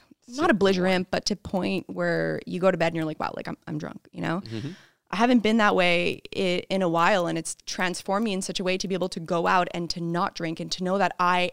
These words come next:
Speaker 1: am my social lubricant. Like, I am the, the, the party inside of me, that I don't need any exterior sources. But we'll,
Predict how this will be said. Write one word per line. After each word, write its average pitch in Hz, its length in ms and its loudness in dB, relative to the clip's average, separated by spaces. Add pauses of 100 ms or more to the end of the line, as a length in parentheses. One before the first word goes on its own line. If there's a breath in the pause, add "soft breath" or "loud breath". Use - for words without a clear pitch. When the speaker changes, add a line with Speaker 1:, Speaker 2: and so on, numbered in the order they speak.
(120)
Speaker 1:
am 170 400 -2 (100)
my 180 160 -10
social 175 360 -6
lubricant. 170 400 -8
Like, 180 140 -10 (100)
I 175 260 0 (180)
am 185 480 4 (640)
the, 170 400 4
the, 185 240 4
the 185 120 2
party 202 380 2
inside 190 420 0
of 185 80 -6
me, 175 100 -2
that 175 140 0
I 175 60 2
don't 185 180 -2
need 175 340 -2
any 175 200 -2
exterior 165 500 -4
sources. - 460 -4
But - 160 -2
we'll, 190 180 -4